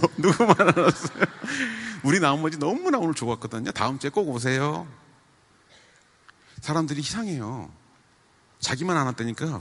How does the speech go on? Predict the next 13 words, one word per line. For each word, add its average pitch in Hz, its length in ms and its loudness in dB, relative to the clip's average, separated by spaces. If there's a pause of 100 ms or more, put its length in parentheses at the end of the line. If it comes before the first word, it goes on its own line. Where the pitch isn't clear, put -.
굉장히 120 280 -2
불안한 151 420 6
것 - 120 0
같아요. 104 360 6 (680)
자기만 123 340 2
배신자 104 320 0
된 92 220 -4
것 76 80 -12
같고. - 240 -18 (560)
그래서 110 360 -8 (1300)
그 151 120 -4
다음 139 280 -2
주에는 127 460 -6